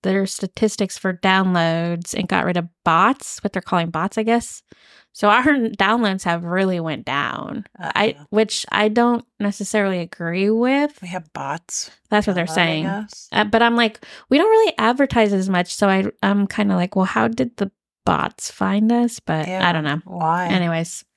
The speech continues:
Speaker 2: Oh, well. Boo.
Speaker 1: Yeah,
Speaker 2: But
Speaker 1: that's
Speaker 2: who
Speaker 1: what I
Speaker 2: cares?
Speaker 1: said.
Speaker 2: We do this for us.
Speaker 1: That's
Speaker 2: <laughs>
Speaker 1: right. It's our
Speaker 2: Anybody
Speaker 1: hobby.
Speaker 2: listening? Great.
Speaker 1: Yep.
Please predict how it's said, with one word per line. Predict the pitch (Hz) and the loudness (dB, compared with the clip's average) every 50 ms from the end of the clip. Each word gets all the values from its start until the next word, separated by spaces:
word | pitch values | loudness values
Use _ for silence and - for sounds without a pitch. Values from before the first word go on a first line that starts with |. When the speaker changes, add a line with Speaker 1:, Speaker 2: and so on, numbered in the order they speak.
| _ _ _ _ - - | _ _ _ _ -6 -4
Speaker 2:
Oh, | 190 185 | -2 -2
well. | 165 151 156 156 160 - _ _ | 0 -2 -2 -4 -6 -10 _ _
Boo. | - 170 165 156 156 - - - - - - - - - _ | 0 0 0 0 0 -4 -10 -12 -14 -20 -20 -20 -20 -12 _
Speaker 1:
Yeah, | - 190 170 147 143 - - | -4 -2 -2 -4 -6 -6 -4
Speaker 2:
But | - 254 | 0 0
Speaker 1:
that's | 269 285 302 | 2 2 2
Speaker 2:
who | 294 | 0
Speaker 1:
what | 269 | 0
I | 311 294 | 2 2
Speaker 2:
cares? | 285 254 190 156 | 2 2 2 0
Speaker 1:
said. | 147 151 | -2 -4
Speaker 2:
We | 202 220 | -4 -4
do | 214 220 214 | -4 -4 -4
this | 202 208 202 - | -4 -6 -8 -8
for | - - 185 196 | -8 -6 -2 -2
us. | 196 190 170 156 - - | -2 -2 -4 -6 -4 0
Speaker 1:
That's | 269 262 254 240 - - | 0 0 0 0 -2 -4
Speaker 2:
<laughs> | 320 226 | -4 -2
Speaker 1:
right. | 226 240 233 233 226 220 208 202 196 277 302 302 - - - - | 0 0 2 2 2 2 2 2 2 0 0 0 -2 -10 -10 -4
It's | - 254 233 - | -4 -2 0 2
our | 240 247 | 2 2
Speaker 2:
Anybody | 247 233 254 277 226 | 2 2 2 2 2
Speaker 1:
hobby. | 220 214 214 208 262 277 | 4 4 4 4 2 2
Speaker 2:
listening? | 294 294 190 190 - - - - 311 | 0 0 -2 0 0 -2 -2 -4 -2
Great. | 285 285 269 262 262 254 247 214 160 - _ - | 0 0 2 2 2 2 2 0 -2 -4 _ -10
Speaker 1:
Yep. | - 196 202 208 208 214 214 | -8 -4 -2 0 0 0 0